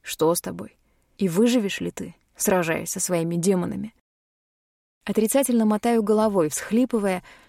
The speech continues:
и чувствую себя виноватой. Я не прошу тебя извиняться. Не прошу тебя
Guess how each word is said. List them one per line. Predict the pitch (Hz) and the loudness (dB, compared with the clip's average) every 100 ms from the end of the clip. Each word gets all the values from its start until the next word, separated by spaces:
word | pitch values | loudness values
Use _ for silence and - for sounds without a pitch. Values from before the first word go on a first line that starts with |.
| _ - | _ -10
и | 196 | -8
чувствую | - 214 - 185 | -4 -4 -4 -4
себя | 175 180 180 | -4 -2 0
виноватой. | 180 185 190 165 147 190 - _ _ _ _ _ - | 0 0 -2 -6 -10 -16 -20 _ _ _ _ _ 0
Я | 185 | 2
не | 170 | 2
прошу | 170 185 - 226 | 0 -2 0 -2
тебя | 165 156 | -2 -4
извиняться. | 170 180 175 175 185 - - _ _ _ _ _ _ _ _ | -4 -2 -4 -4 -10 -12 -16 _ _ _ _ _ _ _ _
Не | 202 | 0
прошу | 196 214 208 220 | 2 0 2 -2
тебя | - 156 - | -2 -8 -14